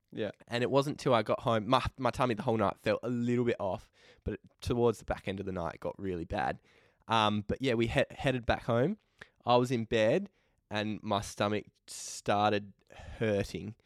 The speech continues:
Speaker 2: And anyway, it was probably about one A M that
Speaker 1: One A M.
Speaker 2: Yeah, so I
Speaker 1: So yours
Speaker 2: tried to
Speaker 1: hit a
Speaker 2: go to
Speaker 1: bit
Speaker 2: sleep.
Speaker 1: You got a better tummy than me. I think that's what that says.
Speaker 2: Nah, I reckon I just got a bit more distracted than you. <laughs>
Speaker 1: <laughs>
Speaker 2: And yeah, so yeah, at, at about one A M it hit, and I was straight in the bathroom,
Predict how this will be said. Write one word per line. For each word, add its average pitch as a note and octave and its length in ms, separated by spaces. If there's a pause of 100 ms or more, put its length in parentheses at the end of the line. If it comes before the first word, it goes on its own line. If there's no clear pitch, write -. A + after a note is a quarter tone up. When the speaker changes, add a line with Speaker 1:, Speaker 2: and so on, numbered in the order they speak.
(600)
Speaker 2:
And A2+ 160
anyway, A2 260
it B2+ 80
was C3+ 120
probably F3 240
about F3 200
one A#2+ 280
A G#2 180
M G#2+ 320
that A#2 160
Speaker 1:
One D#3+ 80
A C3 140
M. A2 200
Speaker 2:
Yeah, B2+ 220
so - 160
I C3 100
Speaker 1:
So C3+ 100
yours A#2+ 60
Speaker 2:
tried D3 200
to D#3+ 60
Speaker 1:
hit D3+ 60
a D3 40
Speaker 2:
go C#3 80
to B2 80
Speaker 1:
bit A2+ 80
Speaker 2:
sleep. B2 400
Speaker 1:
You C#3 80
got C#3+ 80
a C#3 40
better A#2+ 160
tummy B2 280
than A2 160
me. G#2 180
I G#2 60
think G#2+ 160
that's A2 180
what A2 80
that G2+ 160
says. C#3 80
Speaker 2:
Nah, C#3+ 220
I - 60
reckon C#3 160
I B2 80
just A2+ 140
got G2 120
a - 40
bit - 140
more G#2+ 140
distracted - 500
than C3+ 240
you. F3 260 (1080)
<laughs> - 40
Speaker 1:
<laughs> - 20 (260)
Speaker 2:
And D3+ 500 (340)
yeah, D#3+ 280
so - 180
yeah, D#3 320 (240)
at, C#3+ 240
at D3+ 60
about D3 260
one D3+ 200
A D3+ 180
M C3+ 160
it - 100
hit, - 360
and A#2+ 120
I A#2+ 140
was A#2+ 100
straight C3 500
in B2+ 80
the B2+ 80
bathroom, A#2 720